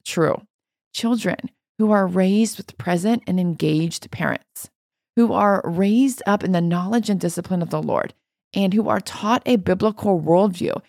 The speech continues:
and a framework from which they can evaluate the world, including online media content, they fare far better in life and grow up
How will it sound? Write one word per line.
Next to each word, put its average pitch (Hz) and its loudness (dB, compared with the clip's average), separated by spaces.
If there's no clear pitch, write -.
and 175 -2
a 175 -2
framework 214 -2
from 180 0
which 185 -2
they 190 0
can 208 0
evaluate 180 -2
the 170 -2
world, 160 2
including 175 0
online 165 -2
media 156 -2
content, 226 0
they 240 6
fare 226 -2
far 214 0
better 202 0
in 160 -4
life 117 -6
and 185 -2
grow 208 0
up - -2